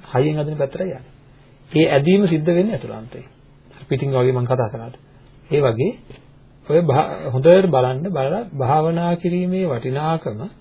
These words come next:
සිත එකඟ කර ගැනීමේ තියෙන වටිනාකම, කෙලෙස් අඩු කර ගැනීමේ, අ, හිත නොසන්සුන් භාවය නැති කරලා උපරිම සන්තෝෂයෙන් ජීවිතයක් ගත කිරීමේ වටිනාකම ගැන නැවත නැවත මෙනෙහි කරලා, මෙනෙහි කරලා, මෙනෙහි කරලා ඔය කැමැත්ත තව වර්ධනය කරන්න.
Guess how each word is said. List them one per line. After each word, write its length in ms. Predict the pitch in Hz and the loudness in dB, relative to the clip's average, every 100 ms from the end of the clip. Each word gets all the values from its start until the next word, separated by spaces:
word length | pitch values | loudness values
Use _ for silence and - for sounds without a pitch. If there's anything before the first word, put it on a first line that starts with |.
| - _ - | -20 _ -20
සිත 200 | - 131 | -10 0
එකඟ 300 | - - 160 | 2 4 2
කර 140 | 156 165 | 2 4
ගැනීමේ 460 | 165 165 165 165 160 | 4 4 2 0 -2
තියෙන 180 | 165 | -2
වටිනාකම, 640 | 147 113 147 151 135 107 110 202 - - - - - | -2 -4 -6 -6 -6 -8 -12 -14 -18 -20 -20 -20 0
කෙලෙස් 300 | 135 151 - | 4 6 4
අඩු 140 | 151 | 0
කර 160 | 160 165 | 2 2
ගැනීමේ, 640 | 160 160 160 165 165 165 180 - - - | 2 0 0 -2 0 0 -2 -6 -16 -18
අ, 100 | - 135 131 | -8 -6 -6
හිත 220 | 135 143 151 | -6 0 2
නොසන්සුන් 480 | 139 135 147 156 151 | 2 0 0 -2 0
භාවය 240 | 151 151 | 2 2
නැති 220 | 151 143 151 | 0 -2 -2
කරලා 320 | 156 156 208 - - - _ - | 0 0 -2 -6 -20 -20 _ -10
උපරිම 300 | 131 165 175 | 4 6 6
සන්තෝෂයෙන් 520 | 175 151 151 156 170 | 2 0 2 2 2
ජීවිතයක් 500 | 156 147 151 151 151 | 0 0 0 2 0
ගත 160 | 143 135 | 0 -2
කිරීමේ 340 | 139 147 160 | -2 -2 -2
වටිනාකම 480 | 143 127 143 143 147 | -2 -4 -6 -6 -6
ගැන 160 | 151 156 | -6 -6
නැවත 220 | 135 131 | -6 -8
නැවත 220 | 143 143 | -8 -8
මෙනෙහි 240 | 143 131 135 | -6 -6 -6
කරලා, 200 | 147 143 | -8 -8
මෙනෙහි 200 | 135 135 | -8 -6
කරලා, 200 | 143 139 | -8 -6
මෙනෙහි 160 | 131 | -8
කරලා 180 | 131 165 | -6 -6
ඔය 60 | 139 | -6
කැමැත්ත 260 | 131 131 | -8 -10
තව 180 | - 151 | -10 -8
වර්ධනය 340 | 147 135 120 | -8 -8 -12
කරන්න. 260 | 123 131 143 | -14 -18 -20